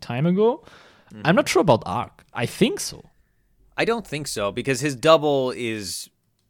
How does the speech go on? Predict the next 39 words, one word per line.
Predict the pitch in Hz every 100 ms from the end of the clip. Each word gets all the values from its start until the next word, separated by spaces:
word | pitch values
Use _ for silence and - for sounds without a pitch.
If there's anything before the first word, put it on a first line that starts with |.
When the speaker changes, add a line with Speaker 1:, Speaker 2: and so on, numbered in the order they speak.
| _ _ _ -
Speaker 2:
uh, | - 127
i-, | 131 120 143
it's | - 143 123 -
not | 147 151 127
treated | - 151 143 127
like | 113 107
a |
hero | 95 110 110 110
for | - 95
certain | - 95 -
things. | - 82 62 - - 165
Speaker 1:
Okay. | 120 - - - _ _ _ _
Speaker 2:
So | - 131
I | 117 131
would | 143
assume | 117 - - 151 147 127
it | 95
does | 110 98
not | 104 98 92
give | 92 82
Bloodseeker | 90 - 90
movement | 87 87
speed. | 90 - 50 - - - -
Um, | - - 50 50 -
Speaker 1:
So | - 160 139 139 135 - _ _ 147
Meepo, | 160 190 190 175
yes. | 117 127 147 - - -
Arc | 117 110
Warden, | 107 98 90 85
no. | 87 71 - _ -
Um, | 92 95 95 - - _ _ _ _ _ -
you | 147
can | 160 208
get | 156 143 -
to | 143
some | - 120 113
ridiculous | 104 113 - 95 -
speeds, | - 76 - -
uh, | 120